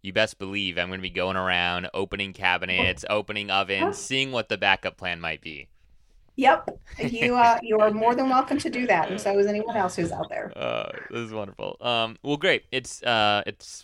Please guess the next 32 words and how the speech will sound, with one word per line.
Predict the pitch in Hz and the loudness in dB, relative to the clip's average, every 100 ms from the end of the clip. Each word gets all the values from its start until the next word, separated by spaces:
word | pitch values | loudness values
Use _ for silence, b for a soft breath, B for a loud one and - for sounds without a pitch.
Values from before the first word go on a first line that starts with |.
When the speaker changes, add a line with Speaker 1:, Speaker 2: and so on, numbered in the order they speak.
| - | -8
Speaker 1:
fun | 135 | -6
to | 131 | -4
get | 127 | -6
to | 110 | -6
know | 107 | -6
you | 101 | -4
both. | 98 92 | -4 -4
Uh, | 107 110 - 90 _ _ _ _ 120 | -4 -4 -6 -20 _ _ _ _ -16
i-, | 127 - | -14 -8
real | 123 156 | -4 -2
talk | - 107 101 | 0 -2 -2
here. | 104 101 101 | -2 -2 -2
Like, | 98 95 - | -2 -4 -8
what | 104 107 107 151 | -14 -12 -2 0
do | 165 | 2
you | |
both | 131 117 | 0 0
do? | - 98 107 | 0 -2 -4
So, | 113 113 | -6 -8
Pam, | 101 113 113 104 | -4 -4 -6 -6
uh, | 98 - | -8 -6
if | 104 113 | -6 -6
you | 123 | -4
were | 127 | 0
to | 117 104 98 - | 2 2 2 -2
try | - 101 | -6 -6
to | 95 | -4
explain | - - 92 92 90 | -6 -12 -8 -8 -6
what | 90 | -8
your | - 85 | -8 -6
day-to-day | 87 82 82 | -6 -4 -6
job | 76 82 80 80 76 | -6 -4 0 -2 -4